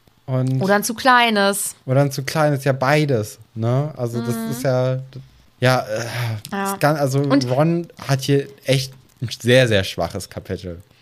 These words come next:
Speaker 2: Mhm, finde ich auch. Und ich finde es dann richtig, also ich muss wirklich lachen, weil Hermine kommt dann ja und fragt,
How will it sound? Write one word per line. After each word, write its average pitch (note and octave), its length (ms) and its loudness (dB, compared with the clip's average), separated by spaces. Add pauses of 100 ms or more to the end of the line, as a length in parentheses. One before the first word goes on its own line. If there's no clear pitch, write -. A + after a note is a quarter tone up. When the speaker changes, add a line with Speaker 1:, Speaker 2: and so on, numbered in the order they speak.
(300)
Speaker 2:
Mhm, G#3 600 -4
finde G3 240 -4
ich F#3+ 160 -8
auch. F3+ 340 0 (520)
Und A#3 180 -2
ich A#3 120 -6
finde C#4 260 2
es D4+ 120 -6
dann A3+ 360 -2 (920)
richtig, D4 580 -4 (360)
also B3+ 200 2
ich - 140 -10
muss B3+ 200 -4
wirklich C4 300 -6
lachen, C4 460 -2 (460)
weil A3 280 2
Hermine B3 280 0
kommt B3+ 240 2
dann B3+ 120 2
ja A#3 140 4
und A3 80 -2
fragt, A3 240 0